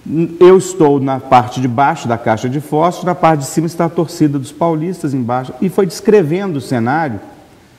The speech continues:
a partir de uma figuração de uma imagem de uma caixa de fósforo. Os narradores daquela época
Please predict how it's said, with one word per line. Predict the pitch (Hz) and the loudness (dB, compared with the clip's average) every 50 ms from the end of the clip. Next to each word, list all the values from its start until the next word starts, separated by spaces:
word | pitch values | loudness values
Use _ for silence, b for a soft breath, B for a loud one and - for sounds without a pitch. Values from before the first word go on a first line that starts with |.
| B B B | B B B
a | - 170 | -2 0
partir | 170 - 185 165 143 - - 180 175 | 0 0 -2 -2 -2 -2 -2 -2 -2
de | 147 170 | -2 -2
uma | 170 175 180 165 | -4 -4 -6 -6
figuração | - - 160 156 170 170 170 165 170 - 165 160 170 185 | -6 -4 -2 0 0 0 -2 -2 -2 -2 -2 -2 -2 -2
de | 165 180 | -4 -6
uma | 180 190 190 | -6 -6 -6
imagem | 185 175 160 156 147 | -6 -4 -4 -4 -6
de | 165 | -6
uma | 170 170 | -6 -8
caixa | 170 - 165 160 - 170 | -6 -6 -6 -6 -6 -6
de | 160 | -8
fósforo. | 160 - - 117 98 87 - - - - - - - - _ _ _ _ _ B B B B B B B B B B B _ _ _ _ _ _ _ _ _ _ _ _ _ - | -8 -6 -4 -4 -4 -6 -8 -12 -20 -20 -20 -20 -20 -20 _ _ _ _ _ B B B B B B B B B B B _ _ _ _ _ _ _ _ _ _ _ _ _ -2
Os | 175 220 226 | -2 0 0
narradores | 226 220 202 175 131 117 117 123 123 113 98 | 0 0 0 0 0 0 0 -2 -2 -2 -4
daquela | 101 101 - 120 107 95 92 95 | -6 -4 -2 -2 -2 0 0 -2
época | 110 135 147 131 - - - 90 82 | -2 -2 -4 -4 -6 -8 -8 -8 -8